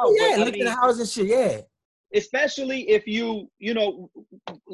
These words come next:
Speaker 2: you gotta look at his background too. You know, did, did he ever do any side jobs? Did he ever work with anybody that
Speaker 1: Right.
Speaker 2: was a contractor or a plumber, whatever? He, you know, you walk into a job, and these jobs are open. You know,
Speaker 1: Right.
Speaker 2: sometimes I,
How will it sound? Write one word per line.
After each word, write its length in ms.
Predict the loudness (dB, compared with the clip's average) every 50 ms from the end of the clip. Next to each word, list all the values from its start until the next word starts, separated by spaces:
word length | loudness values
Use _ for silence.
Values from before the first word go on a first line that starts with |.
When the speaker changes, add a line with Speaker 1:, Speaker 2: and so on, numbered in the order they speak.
| -14 -10
Speaker 2:
you 120 | -4 0 2
gotta 180 | 4 4 4
look 140 | 4 4 4
at 80 | 4 4
his 140 | 4 4
background 500 | 4 2 2 2 2 0 -2 -4 -4 -6 -6
too. 220 | -6 -6 -6 -4 -4
You 120 | -6 -4
know, 120 | -4 -4 -4
did, 300 | -4 -4 -4 -4 -4 -4
did 100 | -4 -2
he 100 | -2 -2
ever 120 | -2 -2 -4
do 140 | -4 -4
any 140 | -6 -6 -6 -6
side 420 | -4 -2 -2 0 0 0 0 -2
jobs? 360 | 0 4 4 4 4 2 -2 -6
Did 80 | -8 -8
he 60 | -8
ever 160 | -8 -8 -8
work 260 | -6 -6 -6 -6 -8 -8
with 100 | -10 -10
anybody 280 | -10 -8 -6 -2 0 0
that 40 |
Speaker 1:
Right. 60 | 0 0
Speaker 2:
was 100 | -2 -8
a 200 | -12 _ -6 -6 -4 -4
contractor 520 | -6 -4 -2 0 2 2 2 2 0 -2 0
or 140 | 0 0 0
a 20 | -2 -4
plumber, 280 | -4 -4 -4 -2 -4 -4 -4
whatever? 300 | 0 0 0 0 0 -4 -12 _ _ _ _ _ _
He, 320 | -2 0 0 0 0 -4 _ _ _ -6
you 100 | -4 -2
know, 80 | 0 0
you 180 | 0 0 0 2
walk 220 | 2 2 2 2
into 220 | -2 -2 0 0
a 60 | 0 0
job, 140 | 0 -4 -4
and 120 | -6 -6
these 160 | -4 -4 -4
jobs 300 | 0 2 2 2 2 0
are 100 | -2 -2
open. 440 | -2 -2 -4 -4 -8 -12 -14 -14 -14 -14 -10
You 120 | -8 -8
know, 60 | -6
Speaker 1:
Right. 80 | -6 -6
Speaker 2:
sometimes 420 | -8 -6 -2 -2 0 0 0 -2 0 2
I, 160 | 2 2